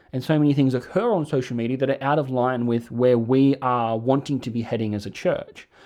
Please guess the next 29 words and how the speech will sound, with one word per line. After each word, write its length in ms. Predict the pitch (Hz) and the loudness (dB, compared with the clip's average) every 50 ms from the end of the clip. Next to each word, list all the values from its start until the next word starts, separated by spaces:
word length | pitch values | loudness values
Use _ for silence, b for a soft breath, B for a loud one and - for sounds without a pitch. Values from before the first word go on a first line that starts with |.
| B B B B B B | B B B B B B
And 280 | - 120 120 120 123 123 | -6 -4 -2 -2 0 0
then 160 | 127 127 123 | 0 0 0
you 160 | 120 120 120 - - | 0 -2 -2 -4 -8
add 200 | 120 139 151 143 | -4 0 2 2
on 180 | 139 139 143 | 2 2 0
to 80 | 147 143 | -2 -2
that 160 | 127 120 117 | -4 -4 -6
a 40 | 120 | -6
whole 440 | - - - - - 147 143 147 143 | -14 -14 -4 2 4 6 6 4 2
heap 400 | - - - 139 147 139 - 139 | -2 -4 -2 -2 -2 -2 -4 -6
of 100 | 117 - | -6 -6
social 540 | - - 123 127 135 135 - - 135 123 | -2 2 4 4 4 2 0 -4 -4 -2
and 100 | 117 107 | -2 -4
political 480 | - 123 117 123 131 135 131 135 - 110 | -6 -4 -2 0 0 0 0 -4 -6 -14
things 380 | 107 _ 139 143 151 147 131 117 | -6 _ 0 2 2 2 0 0
that 100 | 117 113 | 0 -2
are 60 | 113 | 0
going 360 | 113 135 135 131 127 117 120 | 0 0 0 2 2 2 2
on 120 | 123 127 | 2 2
in 100 | 123 117 | 2 2
our 100 | 110 101 | 0 0
world, 500 | 101 107 135 170 180 139 110 113 120 117 B B B B B B B B _ | 0 2 4 4 4 4 4 2 -2 -2 B B B B B B B B _
and 220 | 147 143 143 147 143 | 0 0 2 2 0
our 100 | 135 139 | 0 -2
church 560 | 135 - - - 147 160 170 175 - - - | -4 -6 -4 0 2 2 2 0 -2 -4 -4
is 220 | 135 120 107 - | -4 -4 -4 -10
just 520 | _ - 147 147 160 160 151 - - - _ _ _ _ - | _ 0 2 2 2 0 -2 -8 -16 -18 _ _ _ _ -14
not 500 | - 110 120 117 127 143 151 147 - - _ _ _ _ _ _ | -8 -4 -2 0 2 2 0 0 -4 -10 _ _ _ _ _ _
ready 760 | 127 120 117 117 120 127 147 139 113 - 110 113 120 - | -8 -8 -2 2 2 2 4 2 0 -2 -4 -6 -8 -10